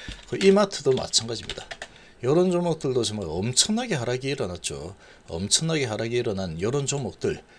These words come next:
이제, 예, 반전이 일어날 가능성이, 예, 상당히 높은 상황이다 라고 좀 생각이 되고, 컨택 관련주들, 어, 중에서 뭐 이런 것들,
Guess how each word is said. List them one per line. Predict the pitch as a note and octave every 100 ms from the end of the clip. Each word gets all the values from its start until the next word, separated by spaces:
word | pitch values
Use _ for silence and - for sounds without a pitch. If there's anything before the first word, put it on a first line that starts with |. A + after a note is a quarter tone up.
| - -
이제, | F#2+ G2+ F2 C3+ - - - - - -
예, | D#2+
반전이 | - F#2 A2 C#3+ D3+
일어날 | D#3 - C#3+ B2 B2
가능성이, | - F#2 A2 - D2+ E2 - - - - -
예, | -
상당히 | - A2 A2 C3 G#2 G#2+ F3+ - - -
높은 | E2+ G2 - A#3+
상황이다 | - A2+ A2 - - - - - E2
라고 | F2 G2
좀 | F#2+ E2+
생각이 | - A2 F2
되고, | F2 D2+ - - - - -
컨택 | F3 G3+ -
관련주들, | - C3 C#3 C3+ - C#3 C3 G#2+ F2 C#2+ - - - -
어, | E2+
중에서 | - D3 F#2 - D#2 - - - - - - - - -
뭐 | E2
이런 | G#2
것들, | A2+ -